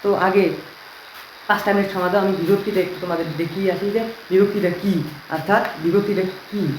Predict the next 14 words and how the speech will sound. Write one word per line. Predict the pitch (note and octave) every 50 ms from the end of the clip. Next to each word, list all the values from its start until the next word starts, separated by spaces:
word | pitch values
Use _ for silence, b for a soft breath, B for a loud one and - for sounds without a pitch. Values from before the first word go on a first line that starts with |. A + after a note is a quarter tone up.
| - -
সেটা | F#3 F3 F#3+
একটু | F#3+ F#3+ F#3+ - - - F3 - F#3+ F#3
পাঁচটা | G3 F#3+ F#3 - F#3+
মিনিট | F#3+ F#3 F#3
সময় | - E3+ E3+
দাও, | F3+ F#3+
আমি | F#3+ F3
একটু | - E3+
দেখিয়ে | D3+ D#3 D3+ D3+ F3 E3+ D#3+
আসি। | D#3+ - G#3+ A3+ A3 - - - - - - - - - - - - - - - - - - - - - - - - - - - - - - - - - - - - - - - - - - -
আমরা | E3 E3+ E3+ -
কী | G3+ G#3
দেখবো | G3+ G#3 G#3 A3 A3
ভাইয়া? | G3 G3+ G#3+ A3+ A#3 B3+